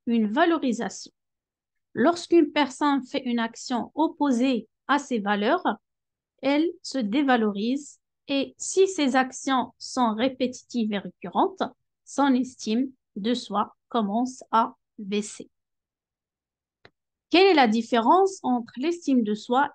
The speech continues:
et la confiance en soi ? L'estime de soi, elle a un rapport avec nos valeurs. Par contre, la confiance en soi, ça a un rapport avec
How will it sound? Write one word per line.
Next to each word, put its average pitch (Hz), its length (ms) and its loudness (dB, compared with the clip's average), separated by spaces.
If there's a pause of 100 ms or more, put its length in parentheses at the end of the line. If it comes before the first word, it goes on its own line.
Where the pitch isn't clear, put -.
et 294 140 2
la 262 100 4
confiance 220 600 -6
en 214 100 -14
soi ? - 260 -16 (480)
L'estime 285 480 4
de 202 100 2
soi, 254 500 0 (120)
elle 294 180 2
a 254 120 2
un 214 160 -4
rapport 247 440 0
avec 196 300 -4 (460)
nos 302 220 2
valeurs. 240 480 0 (720)
Par 269 200 2
contre, 247 520 -4 (120)
la 254 140 0
confiance 247 560 -2
en 196 100 -6
soi, 240 340 -2 (340)
ça 262 180 2
a 247 40 4
un 220 80 2
rapport 202 440 -4
avec 214 400 -6